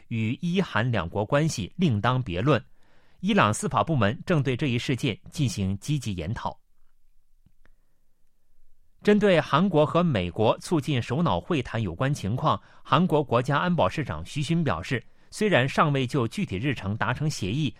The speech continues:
但双方商定尽早举行首脑会谈。徐勋为出席韩国、美国和日本安保市长会议访美后，于五日返回韩国。他在仁川机场入境处接受媒体采访时做出了上述表示。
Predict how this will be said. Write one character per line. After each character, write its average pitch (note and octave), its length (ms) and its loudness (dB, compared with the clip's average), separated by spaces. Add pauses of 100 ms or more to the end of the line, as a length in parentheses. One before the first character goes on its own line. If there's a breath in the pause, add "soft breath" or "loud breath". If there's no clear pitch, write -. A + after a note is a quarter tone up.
(160 soft breath)
但 B2 180 0
双 D#3 220 0
方 D#3 180 0
商 F#3 240 2
定 D3+ 180 -2 (200 soft breath)
尽 D#3 240 0
早 B2+ 180 4
举 G2 160 -8
行 G2+ 260 -4
首 A#2 220 -4
脑 F2+ 160 0
会 B2+ 160 -4
谈。 F2+ 320 -8 (640 soft breath)
徐 - 180 -2
勋 G3+ 240 2 (100)
为 C#3+ 220 2
出 F3 200 -4
席 G#2+ 440 -4
韩 C#3 320 0
国、 G#2+ 360 2
美 G2+ 260 0
国 A2 300 0
和 A#2+ 200 2
日 F#3 200 0
本 F#2+ 220 -2
安 E3 180 0
保 G#2 160 0
市 - 120 -6
长 G2 160 -4
会 C#3+ 200 -2
议 A2 120 -2
访 G#2 220 -2
美 A2+ 180 0
后， C3+ 240 2 (200 soft breath)
于 C3 180 2
五 F#3+ 320 -2
日 C#3+ 240 -2
返 E2+ 260 -4
回 A2+ 200 -6
韩 A2 240 -2
国。 F#2 280 -2 (440 soft breath)
他 D#3+ 120 2
在 D#3 200 2
仁 C3 180 0
川 E3+ 160 -2
机 D#3+ 80 -4
场 C3+ 180 -2
入 D#3+ 160 -4
境 D#3+ 160 0
处 E3+ 300 -2
接 D3 220 2
受 C3 180 2
媒 G2+ 180 0
体 D#3 160 -4
采 G2+ 280 -2
访 E2 260 -2
时 G#2 220 -6
做 A#2 200 -2
出 G#2+ 140 -6
了 A2 100 -2
上 A2+ 160 -2
述 G2+ 120 -6
表 F#2+ 200 -8
示。 - 220 -8